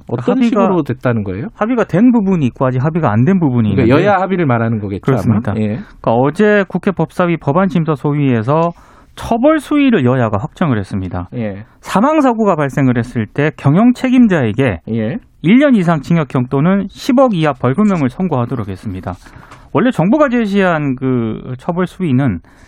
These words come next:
Speaker 2: 이 년 이상 징역 또는 오천만 원에서 십억 이하 벌금이거든요.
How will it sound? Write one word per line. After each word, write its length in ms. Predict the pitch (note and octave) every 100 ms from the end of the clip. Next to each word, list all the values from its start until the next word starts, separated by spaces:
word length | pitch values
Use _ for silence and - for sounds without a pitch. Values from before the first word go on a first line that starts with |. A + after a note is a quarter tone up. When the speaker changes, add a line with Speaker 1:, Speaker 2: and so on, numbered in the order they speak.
| - _ -
Speaker 2:
이 80 | C3+
년 240 | F#3 D4 C4+
이상 280 | G#3 G#3+ F#3+
징역 300 | F#3 D#3 -
또는 260 | D3+ F#3+ -
오천만 480 | B2+ B2+ A3+ A3+ G3+
원에서 240 | E3 C#3+
십억 360 | B2+ A3+ B3+ G3+
이하 120 | D#3
벌금이거든요. 720 | - A#2+ A#2 G#2 F#2+ F2 F#2+